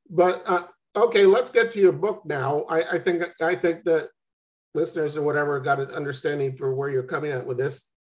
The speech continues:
or watchers. So, uh, the, uh, your book, uh, first, w-, one of the things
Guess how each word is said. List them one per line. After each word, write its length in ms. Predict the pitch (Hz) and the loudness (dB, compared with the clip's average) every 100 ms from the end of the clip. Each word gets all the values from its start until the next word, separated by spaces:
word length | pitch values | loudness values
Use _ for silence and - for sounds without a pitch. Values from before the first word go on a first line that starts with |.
| _ _ | _ _
or 200 | 127 123 | 0 0
watchers. 560 | 120 135 135 127 131 - _ _ _ | 0 -4 -2 -4 -4 -14 _ _ _
So, 380 | - 170 160 151 | 4 8 8 6
uh, 320 | 170 165 - 190 | 0 -2 -4 -6
the, 160 | 175 - | -6 -4
uh, 140 | 175 170 196 180 - | -4 -4 -8 -14 -6
your 180 | 196 240 | -4 0
book, 460 | 214 233 - - - | 4 4 4 -4 -2
uh, 240 | 185 185 - _ _ _ _ _ | 2 2 0 _ _ _ _ _
first, 480 | 240 247 226 - _ _ - | 0 4 4 2 _ _ -6
w-, 180 | 170 170 | -4 -2
one 180 | 185 214 | 0 2
of 100 | 214 | 0
the 60 | 196 | 4
things 240 | 196 185 | 4 4